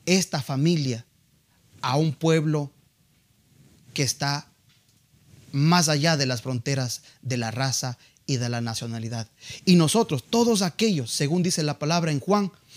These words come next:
ahora todos aquellos que creen en su nombre y que le reciben, Jesucristo les da la potestad, el derecho legal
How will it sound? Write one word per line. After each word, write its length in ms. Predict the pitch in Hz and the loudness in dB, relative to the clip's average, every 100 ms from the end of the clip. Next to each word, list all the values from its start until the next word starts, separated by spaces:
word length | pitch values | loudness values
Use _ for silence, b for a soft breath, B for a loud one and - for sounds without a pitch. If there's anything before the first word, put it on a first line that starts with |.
| B B | B B
ahora 380 | 170 214 226 | 4 4 4
todos 460 | - - 220 247 202 | 0 -4 -2 0 0
aquellos 480 | 175 - 208 165 - | -2 -2 0 0 -2
que 180 | 147 - | -4 0
creen 380 | 190 214 185 | 0 2 0
en 80 | 156 | 0
su 140 | 139 156 | -2 -2
nombre 340 | 175 147 127 B B | 0 0 -2 B B
y 100 | 180 | 0
que 160 | - 165 | 2 2
le 100 | 147 | 2
reciben, 600 | 139 131 240 254 233 165 _ B B B | 2 2 2 2 2 -2 _ B B B
Jesucristo 600 | 139 123 127 - 175 - | 0 0 0 0 0 0
les 180 | 139 127 | -2 -2
da 120 | 131 | -2
la 120 | 147 139 | -2 -4
potestad, 560 | 127 117 117 - 147 - - | -6 -8 -6 -4 -4 -4 -2
el 180 | 147 | 0
derecho 420 | 127 127 170 175 156 | 0 0 0 0 -2
legal 380 | 147 170 233 | -2 -2 -6